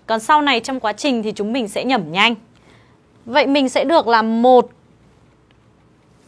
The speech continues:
À, một cộng một thì được hai. Này thì được ba này. Hai. Đó. Một trăm mười hai mà nhân với mười hai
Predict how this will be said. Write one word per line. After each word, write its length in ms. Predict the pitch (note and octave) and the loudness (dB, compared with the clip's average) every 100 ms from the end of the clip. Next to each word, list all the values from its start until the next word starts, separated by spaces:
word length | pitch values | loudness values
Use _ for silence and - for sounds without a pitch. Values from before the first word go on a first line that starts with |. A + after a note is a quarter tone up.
| _ | _
À, 300 | - A#3 B3+ | 0 4 4
một 400 | B3+ C#4 C4+ - | 4 6 4 2
cộng 220 | D4 - | 0 2
một 200 | C#4 C#4 C#4 | 4 4 2
thì 120 | D4 | -2
được 320 | C4+ C#4 C#4+ _ _ _ _ _ _ - | 2 0 0 _ _ _ _ _ _ -8
hai. 500 | D4+ D#4+ E4 G#3+ - _ _ _ _ _ _ _ _ _ _ _ _ _ _ | 0 2 2 0 -6 _ _ _ _ _ _ _ _ _ _ _ _ _ _
Này 180 | C#4+ C#4+ | -4 -2
thì 140 | C#4+ C4 | -2 0
được 220 | C4+ C4+ | 0 2
ba 340 | C4+ D4+ D#4 | 4 4 4
này. 220 | C#4+ G#3 - _ _ _ _ _ _ | 2 -4 -8 _ _ _ _ _ _
Hai. 340 | B3+ C#4 C#4+ - - _ _ - | -6 -4 -4 -6 -16 _ _ -6
Đó. 460 | F#3+ G#3 C4 D4+ _ _ _ _ _ _ _ _ _ | -2 2 2 0 _ _ _ _ _ _ _ _ _
Một 240 | C#4 D4+ - | -2 -2 -2
trăm 320 | - F4 E4+ | -4 -4 -2
mười 200 | E4 D4 | -2 -2
hai 480 | C4 D#4 E4 E4 D#4+ | -4 -4 -2 -2 -4
mà 360 | C4+ C4 B3 A#3+ | -6 -4 -2 -2
nhân 380 | B3 D#4 D4+ C4 | -2 -2 -2 0
với 160 | B3 | 0
mười 240 | B3+ D#4 A3+ | -2 -4 -6
hai 400 | A#3+ C4 C4+ | -4 -4 -4